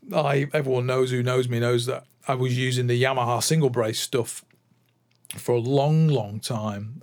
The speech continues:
I didn't use, when, if I tour with Tom or do the, the disco classical thing, I'd, I'd use the double brace stuff. It was 'cause you've got people helping you with gear and carrying gear, and it's also just having that sturdiness when you're on the road. Uh, I'm not,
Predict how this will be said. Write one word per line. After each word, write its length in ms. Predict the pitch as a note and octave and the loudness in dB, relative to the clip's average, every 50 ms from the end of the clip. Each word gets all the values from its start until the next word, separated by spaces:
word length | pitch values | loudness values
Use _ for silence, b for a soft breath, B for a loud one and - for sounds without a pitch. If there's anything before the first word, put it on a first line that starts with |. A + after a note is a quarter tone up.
| - - | -2 0
I 100 | D3 D3 | 0 2
didn't 220 | - B3 B3 G#3 | 2 2 4 4
use, 140 | G3+ G#3 G#3 | 4 4 4
when, 100 | G3+ G#3 | 4 4
if 160 | G#3 G3+ - | 2 2 2
I 60 | A#3 G#3 | 0 0
tour 320 | F3 - - B3 A#3 G#3+ | 2 2 4 4 4 4
with 180 | F#3+ F3+ F3 - | 4 2 2 0
Tom 340 | - D#3 D#3+ C#3+ C3+ B2+ | -2 0 0 0 0 0
or 100 | A#2+ A2+ | 0 2
do 140 | A2 B2 A#2 | 2 2 2
the, 140 | A#2 A2+ - - - | 2 0 -4 -6 -2
the 160 | - A#2+ A#2 | -2 0 0
disco 340 | A#2 - B2+ B2 - B2 A2+ | 0 -2 -4 -2 -2 -2 -2
classical 380 | - - C3 B2 - - A#2 | -2 -4 -4 -4 -6 -10 -8
thing, 220 | - - A2+ A2+ A2+ | -8 -6 -4 -2 -2
I'd, 240 | A2+ A#2 A#2 - | -2 -4 -4 -4
I'd 160 | A#2+ A#2 A#2+ A#2+ | -2 -2 -2 0
use 180 | B2+ A#2+ A2+ | 0 0 -2
the 60 | G#2+ | -2
double 240 | G#2+ - A#2 G#2+ G#2+ | -2 -2 -2 -2 -2
brace 320 | G#2+ A2+ A2+ A2 G#2+ - - | -2 0 0 0 -2 -4 -6
stuff. 300 | - - A2+ A2+ - - | -6 -6 -6 -6 -8 -10
It 140 | - - | -10 -8
was 180 | A#2 A2+ A2+ A2+ | -8 -8 -8 -8
'cause 180 | - - A#2 A#2 | -8 -8 -6 -6
you've 100 | B2 B2 | -4 -4
got 160 | A#2 - - | -6 -6 -4
people 280 | - A#2 A2+ - G#2+ | -4 -4 -2 -4 -6
helping 360 | G2+ - A2 G#2 G2+ - G#2+ G#2 | -6 -6 -6 -8 -8 -8 -10 -10
you 60 | G#2 | -8
with 180 | G#2 G2 - - - _ | -8 -8 -10 -10 -12 _
gear 440 | - G#2 G2+ G2+ G2+ G2+ G2+ G2 G2 | -8 -6 -6 -6 -6 -6 -8 -8 -8
and 140 | G2 G2+ G2+ | -8 -10 -8
carrying 440 | - - A#2 G#2+ G#2 G2+ G2+ G#2 G#2 | -6 -4 -4 -2 -2 -4 -6 -6 -6
gear, 260 | A2+ G#2+ G#2 G#2 G#2 | -6 -6 -6 -6 -6
and 80 | G#2+ | -6
it's 120 | G#2 - - | -4 -2 -2
also 220 | A#2 A#2 - - | -2 -2 -2 -6
just 240 | G#2 - A#2 A2 - | -6 -6 -6 -4 -4
having 220 | B2 A2+ A#2 A2+ | -4 -2 -2 -2
that 160 | A2 G#2 - - | -4 -4 -4 -4
sturdiness 1000 | - - - - - - C#3 C3 B2+ B2+ B2 A#2+ A2+ A2 A2 G2+ - - - | -2 -2 -2 0 2 2 4 4 4 2 2 0 -2 -2 -2 -2 -2 -2 -2
when 140 | B2+ A#2 A#2 | -2 -2 -2
you're 120 | A#2 A2+ | -2 -2
on 100 | A2+ A2 | -2 -4
the 80 | A2 G#2 | -4 -2
road. 480 | A2+ A2+ A2+ A2 G#2+ G#2 G#2 G2+ - B B B B B B B B B B B B B B B B B _ - - | 0 0 0 0 0 -2 -4 -6 -8 B B B B B B B B B B B B B B B B B _ -10 -6
Uh, 500 | C3 A#2 A2+ A2 A2 A2 G#2+ A2 A#2 - - - | -4 -2 -2 0 0 -2 -2 -2 -4 -6 -6 -6
I'm 160 | B2 B2 C3 | -4 -2 0
not, 220 | C3 C3 C3 C3 | 2 0 0 -2